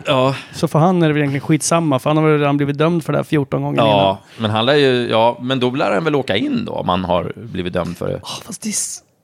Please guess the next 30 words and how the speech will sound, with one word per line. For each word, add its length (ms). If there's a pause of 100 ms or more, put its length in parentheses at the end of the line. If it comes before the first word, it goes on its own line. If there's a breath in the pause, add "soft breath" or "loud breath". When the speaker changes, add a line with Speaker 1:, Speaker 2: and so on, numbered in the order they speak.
(100)
Speaker 2:
känns 380
ju 60
som 220
att 80
Speaker 1:
Det 60
blir 0 (100)
Speaker 2:
såna 60
Speaker 1:
någon 80
Speaker 2:
här 80
Speaker 1:
sån 140
här 60
Speaker 2:
som 0
Speaker 1:
tre 120
Speaker 2:
håller 160
på, 60
Speaker 1:
månaders. 400
Speaker 2:
och 160
för, 140
nu 300
har 220
ju, 360
det 160
här 200
är 60
ju 140
småsummor 540
det 60
handlar 240
om. 220 (600 loud breath)
Eh, 300